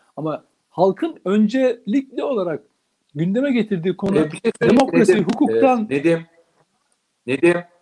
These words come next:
Speaker 1: Evet.
Speaker 2: Nedim.
Speaker 1: Evet, dinliyorum.
Speaker 2: Ee, sende bağlantında mı sıkıntı var? Cem. Ee, Cem, duyuyor musun bizi?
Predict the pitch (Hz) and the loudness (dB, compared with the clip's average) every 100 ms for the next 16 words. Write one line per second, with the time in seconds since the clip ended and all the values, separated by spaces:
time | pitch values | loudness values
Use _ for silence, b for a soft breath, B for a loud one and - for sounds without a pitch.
0 | _ _ _ 147 160 226 - _ 139 160 | _ _ _ -2 0 0 -6 _ -2 4
1 | 196 202 202 _ _ _ _ _ - 165 | 4 4 0 _ _ _ _ _ -2 2
2 | 226 220 214 269 254 127 131 127 123 - | 2 0 -2 0 -2 -4 -6 -8 -12 -16
3 | _ _ _ _ _ 143 143 185 156 160 | _ _ _ _ _ -14 -4 -2 2 2
4 | 175 175 185 220 208 - - - 175 160 | 2 -6 -10 -12 -14 -16 -16 -16 -4 0
5 | 156 - - 185 202 - _ _ _ _ | 0 -2 -2 -2 -2 -8 _ _ _ _
6 | _ _ _ _ _ - 113 117 107 147 | _ _ _ _ _ -12 -10 -8 -6 -6
7 | 160 190 247 269 220 190 131 110 | -4 -2 -4 -6 -10 -10 -6 -6